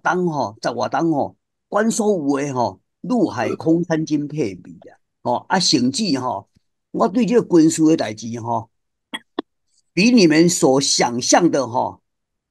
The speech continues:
所 involve 的吼，还要深很多很多啦。我吼，从理论再到我的博士论文的撰写，我都是吼，是有企图的心的，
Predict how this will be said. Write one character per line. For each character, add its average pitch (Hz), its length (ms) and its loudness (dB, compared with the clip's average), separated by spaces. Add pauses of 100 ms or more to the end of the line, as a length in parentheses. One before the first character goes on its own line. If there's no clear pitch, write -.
(140)
所 139 340 -8
involve 151 580 0
的 110 200 -8
吼， 101 280 -12 (220)
还 - 180 -10
要 202 140 2
深 226 320 4
很 113 240 -4
多 135 240 -4
很 95 240 -14
多 104 240 -12
啦。 - 220 -18 (640)
我 160 300 6
吼， 156 360 2 (300)
从 233 320 0
理 131 220 0
论 120 280 2 (400)
再 208 200 2
到 180 180 2
我 113 220 -4
的 131 120 -4
博 135 320 -2
士 185 280 -2
论 190 180 2
文 117 180 0
的 123 140 -4
撰 143 260 -4
写， - 280 -14 (600)
我 151 140 0
都 226 180 4
是 214 140 4
吼， 147 340 0 (220)
是 - 200 -2
有 165 220 4
企 - 220 4
图 135 220 -4
的 - 120 -2
心 143 240 0
的， 127 140 -6